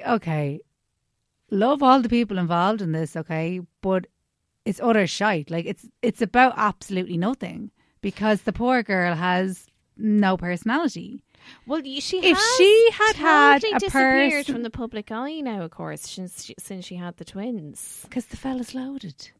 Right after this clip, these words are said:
Speaker 2: Yeah, but wouldn't we all? Like,
Speaker 1: Oh, it's a master
Speaker 2: I'd
Speaker 1: plan.
Speaker 2: be uploading one photo a month to Instagram if Fred was minted.
Speaker 1: It's the master plan.
Speaker 2: Yeah.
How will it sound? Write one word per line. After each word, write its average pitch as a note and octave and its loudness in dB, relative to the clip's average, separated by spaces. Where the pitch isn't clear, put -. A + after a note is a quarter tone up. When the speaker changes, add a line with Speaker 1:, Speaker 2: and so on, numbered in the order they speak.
Speaker 2:
Yeah, E3 -10
but A3+ -14
wouldn't C#4+ -10
we G3+ -8
all? G#3+ -8
Like, C4+ -2
Speaker 1:
Oh, G4 4
it's - 0
a E4+ 2
master E4+ 4
Speaker 2:
I'd D4+ -2
Speaker 1:
plan. C#4 4
Speaker 2:
be D4 0
uploading A#3 -4
one G#3+ -8
photo F#3+ -8
a E3 -10
month E3+ -10
to - -16
Instagram C#3+ -14
if D#3+ -18
Fred D#3 -12
was D3 -18
minted. C#4 -2
Speaker 1:
It's - -14
the D4 0
master C4+ 0
plan. D3+ -8
Speaker 2:
Yeah. C3+ -12